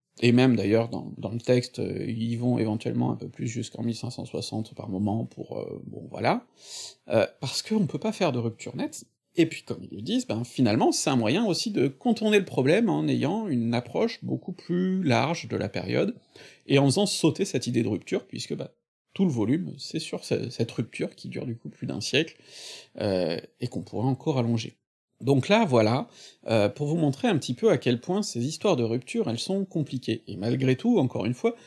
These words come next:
on en a bien besoin, puisque à partir du moment où on fait tourner, euh, tout notre système académique autour de ces périodes,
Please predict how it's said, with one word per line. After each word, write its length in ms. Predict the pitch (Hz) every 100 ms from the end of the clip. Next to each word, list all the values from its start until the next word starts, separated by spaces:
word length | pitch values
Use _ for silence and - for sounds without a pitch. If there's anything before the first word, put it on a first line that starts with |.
| _ -
on 180 | 113 113
en 140 | 151
a 80 | 226
bien 240 | 175 196
besoin, 420 | 208 226 220 240 220
puisque 300 | 151 131 135
à 80 |
partir 320 | 120 - - 135
du 100 | 131
moment 380 | 135 160 143
où 160 | 117 87
on 40 |
fait 300 | 95 - -
tourner, 720 | - 143 127 131 147 143 -
euh, 220 | - - - - - _
tout 140 | - 143
notre 420 | 113 - 113 113
système 480 | 110 - - 131 117
académique 560 | 104 107 107 135 -
autour 280 | - - 185
de 80 | 135
ces 140 | -
périodes, 400 | - - - 185